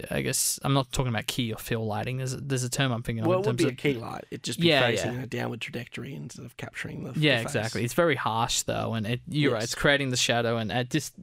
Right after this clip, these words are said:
Speaker 1: that visual element for a character who, I guess, again, like, we talk about him as if he's just a nice, sweet guy.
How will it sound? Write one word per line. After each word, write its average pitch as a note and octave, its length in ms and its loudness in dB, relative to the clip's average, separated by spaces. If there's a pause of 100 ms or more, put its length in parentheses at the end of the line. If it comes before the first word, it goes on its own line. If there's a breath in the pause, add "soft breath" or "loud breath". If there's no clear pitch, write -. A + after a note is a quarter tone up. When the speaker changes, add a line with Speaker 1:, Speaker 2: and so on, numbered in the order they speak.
(160)
Speaker 1:
that D3+ 220 2
visual E3+ 420 2
element D3 340 2
for C#3 140 2
a C3 40 2
character C3+ 380 4
who, C3+ 120 4
I C3+ 100 4
guess, F3 220 2 (480 loud breath)
again, E3+ 340 4
like, C3 200 2
we D#3+ 140 4
talk F#3+ 260 2
about D3+ 200 4
him D3 100 2
as C3 100 2
if D3+ 120 0
he's D3+ 160 2
just E3 200 0
a D3 60 2
nice, D3+ 300 2
sweet E3 320 0
guy. C#3+ 460 2